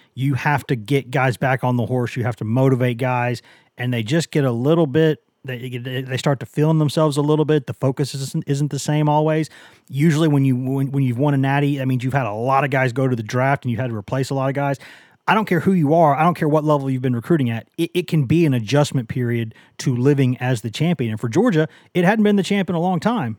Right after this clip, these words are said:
Uh, you know, in the natty champ, it hadn't been, hadn't happened in a long time. What have you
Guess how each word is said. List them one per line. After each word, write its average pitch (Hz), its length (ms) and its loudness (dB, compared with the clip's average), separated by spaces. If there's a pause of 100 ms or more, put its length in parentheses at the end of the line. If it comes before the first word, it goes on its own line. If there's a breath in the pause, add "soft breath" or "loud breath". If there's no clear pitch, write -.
Uh, 139 140 -2
you 139 340 -6
know, 135 120 -2
in 135 300 -6
the 123 160 -6
natty 180 240 2
champ, 131 220 -2
it - 20 0
hadn't 220 160 0
been, 214 100 0
hadn't 220 240 0
happened 220 200 2
in 196 60 0
a 156 60 0
long 185 220 4
time. 143 380 0 (380 soft breath)
What 151 540 0
have 202 220 -2
you 190 340 0